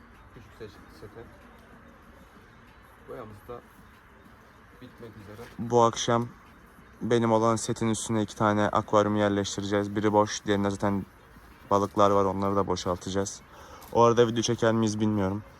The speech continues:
Speaker 2: açıkçası. Ahmet'inkini de taşıyacağız. Yarın öbür gün Ahmet'in de s-, e, akvaryumunu bölüp ona tamamlayacağız.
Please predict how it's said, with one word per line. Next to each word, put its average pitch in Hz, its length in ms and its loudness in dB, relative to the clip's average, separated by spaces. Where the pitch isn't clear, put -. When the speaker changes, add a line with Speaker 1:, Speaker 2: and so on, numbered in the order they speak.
Speaker 2:
açıkçası. 101 560 -10
Ahmet'inkini 110 480 2
de 113 60 4
taşıyacağız. 110 520 0
Yarın 107 220 4
öbür 107 180 2
gün 104 140 2
Ahmet'in 104 440 2
de 95 160 4
s-, - 420 -10
e, 92 260 -4
akvaryumunu 101 720 2
bölüp 107 220 2
ona 120 220 4
tamamlayacağız. 107 760 0